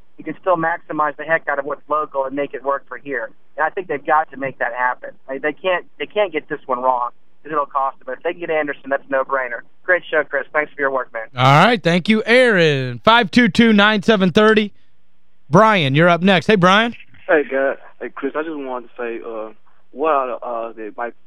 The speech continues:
Speaker 3: Anderson will actually leave Missouri in the Big twelve Conference to come to C U S A? And who's to say that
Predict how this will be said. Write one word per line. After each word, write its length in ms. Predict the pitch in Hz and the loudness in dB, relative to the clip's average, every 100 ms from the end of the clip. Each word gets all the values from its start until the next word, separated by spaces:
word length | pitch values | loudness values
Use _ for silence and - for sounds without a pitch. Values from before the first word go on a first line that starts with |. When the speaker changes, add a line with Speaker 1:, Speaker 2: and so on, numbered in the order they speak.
| - | -20
Speaker 3:
Anderson 340 | 123 120 110 107 | -16 -16 -16 -18
will 80 | - | -14
actually 300 | 123 123 104 | -12 -14 -16
leave 340 | 110 131 143 123 | -14 -10 -10 -10
Missouri 440 | 120 117 123 117 | -16 -16 -14 -14
in 60 | 113 | -16
the 60 | |
Big 180 | 113 120 | -18 -16
twelve 260 | - 123 117 | -10 -10 -6
Conference 300 | 127 117 - | -6 -6 -10
to 60 | |
come 220 | - 160 127 | -6 -4 -4
to 40 | - | -10
C 80 | 117 107 | -14 -12
U 160 | 104 104 | -10 -10
S 80 | - | -6
A? 180 | 98 104 - - - - | -6 -6 -12 -20 -20 -16
And 120 | 110 | -10
who's 260 | 123 139 131 | -6 -6 -6
to 40 | |
say 120 | 131 123 | -4 -2
that 240 | 120 | -2